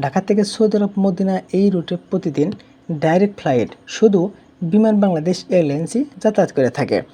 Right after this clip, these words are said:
বন্ধুরা, আপনারা যদি ট্রানজিট ফ্লাইটে যাইতে চান,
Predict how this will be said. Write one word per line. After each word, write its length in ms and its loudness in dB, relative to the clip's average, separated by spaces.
বন্ধুরা, 320 2
আপনারা 280 0
যদি 120 2
ট্রানজিট 400 0
ফ্লাইটে 280 2
যাইতে 280 -2
চান, 160 0